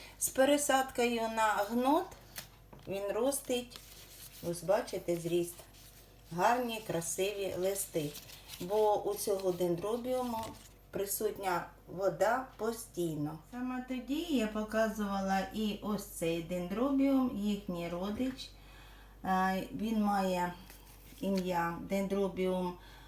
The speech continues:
полісема. Як бачите, я його пересаджувала в оцій подвійний горщик. Пересаджувала сьомого дванадцятого до двадцять другого року. Але схоже, що через,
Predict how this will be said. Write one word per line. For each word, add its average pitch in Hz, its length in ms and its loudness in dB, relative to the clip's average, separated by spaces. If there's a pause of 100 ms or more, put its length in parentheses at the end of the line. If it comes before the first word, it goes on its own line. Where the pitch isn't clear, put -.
(180)
полісема. 226 960 4 (400)
Як 180 220 -2
бачите, 247 520 2
я 202 320 4
його 185 300 2
пересаджувала 190 1160 0
в 180 60 -4
оцій 196 380 -2
подвійний 170 760 -2
горщик. 254 580 -2 (540)
Пересаджувала 214 1120 2 (100)
сьомого 196 580 0
дванадцятого 196 840 -2
до 175 240 -4
двадцять 196 540 -2
другого 180 540 -4
року. 160 380 -6 (520)
Але 240 460 4
схоже, 247 640 0 (1080)
що 214 320 -2
через, 208 520 0